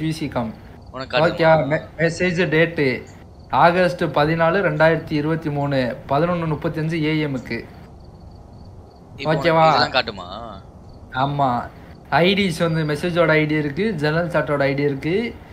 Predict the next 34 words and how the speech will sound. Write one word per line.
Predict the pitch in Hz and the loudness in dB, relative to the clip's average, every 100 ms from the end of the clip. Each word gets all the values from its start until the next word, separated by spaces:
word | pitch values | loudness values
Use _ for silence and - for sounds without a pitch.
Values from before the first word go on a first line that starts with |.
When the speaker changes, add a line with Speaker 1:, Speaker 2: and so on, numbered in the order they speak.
| - - - | -20 -20 -6
Speaker 1:
ஆ, | 120 127 | 0 0
பேர் | 120 165 196 | 0 2 2
வந்து | 185 170 196 | 2 0 2
டாமினிக்கு. | 139 147 139 123 110 - - - | 2 2 -2 -6 -10 -12 -16 -4
பி | 196 214 | 0 0
டி | 214 208 | 0 0
டாமினிக், | 151 139 143 131 - - | 4 2 2 -4 -8 -6
உன்னோட | 147 170 | 0 2
ஐ | 170 160 | 4 2
டி | 170 | 0
இருக்கு. | 180 139 120 117 - - - - - - | -2 -4 -4 -6 -8 -14 -18 -20 -20 -20
Speaker 2:
ஓ, | - 127 139 113 104 107 - - | -16 -12 -10 -10 -12 -16 -20 -18
இப்ப | |
இதை | 117 127 | -12 -8
வச்சு | 131 147 | -8 -6
என்ன | 143 156 | -2 0
Speaker 1:
எப்-, | |
Speaker 2:
பண்ணுவ? | 147 104 104 101 - - - - - - - - - - | -2 -10 -16 -18 -20 -20 -20 -20 -20 -20 -20 -20 -18 -2
Speaker 1:
லாக் | 135 185 254 226 | 4 4 4 6
தான், | 196 208 | 6 6
எவன் | 180 165 202 | 6 4 4
என்ன | 196 185 | 4 2
மெசேஜ் | 180 175 190 175 | 0 -2 -2 -2
போட்டாலும் | 170 175 185 180 | 0 2 2 2
காமிச்சிரும். | 165 160 170 185 | 2 0 -2 0
நீ | 175 | 4
அதை | 165 156 | 4 6
டெலீட் | 175 214 | 2 2
பண்ணி | 202 160 | 0 0
வரும் | 147 135 131 | 0 -2 -4
அந்த | 135 131 | -4 -4
மெசேஜை. | 127 139 127 135 123 113 135 - - - - - - - - - - - - - - - | -2 -2 0 -2 -2 -6 -12 -18 -20 -18 -18 -18 -20 -20 -20 -20 -20 -20 -20 -20 -20 -20
Speaker 2:
ஆ, | 117 110 104 98 98 98 - - - - - | -20 -20 -18 -20 -20 -20 -18 -18 -20 -20 -20
ஆ. | - - 95 92 | -18 -20 -20 -20